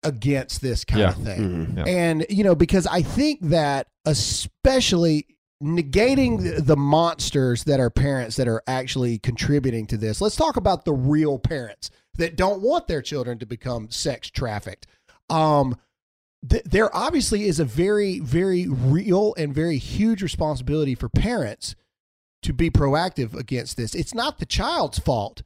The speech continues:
Speaker 2: No.
Speaker 1: that, that,
Speaker 2: Never.
Speaker 1: that, that they
Speaker 2: Never.
Speaker 1: are, that,
Speaker 2: Yeah.
Speaker 1: that they are introduced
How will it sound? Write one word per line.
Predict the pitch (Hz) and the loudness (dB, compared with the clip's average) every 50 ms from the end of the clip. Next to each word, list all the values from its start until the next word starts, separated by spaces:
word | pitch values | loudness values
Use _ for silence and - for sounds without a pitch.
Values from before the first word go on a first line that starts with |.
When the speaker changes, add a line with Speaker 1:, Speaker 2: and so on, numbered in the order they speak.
| _ - | _ 4
Speaker 2:
No. | 135 143 120 98 - | 6 8 8 6 6
Speaker 1:
that, | - 139 156 151 147 143 135 135 | 2 2 2 2 2 0 0 0
that, | 135 147 | 2 6
Speaker 2:
Never. | 131 156 170 143 117 90 82 76 | 8 8 8 8 8 6 4 4
Speaker 1:
that, | 165 156 135 139 | 2 0 0 0
that | 160 143 - | -2 0 4
they | - - | 4 6
Speaker 2:
Never. | 143 131 - - 147 143 139 | 6 8 8 6 6 4 2
Speaker 1:
are, | 143 151 | 0 2
that, | 143 170 160 | 2 2 4
Speaker 2:
Yeah. | - 175 | 4 2
Speaker 1:
that | 160 - | 2 2
they | - 180 185 185 | 4 4 6 6
are | 170 165 151 143 147 | 6 6 6 6 4
introduced | - 185 190 180 165 139 123 175 202 202 180 147 - - | 2 2 2 2 2 4 4 4 4 6 4 2 0 -4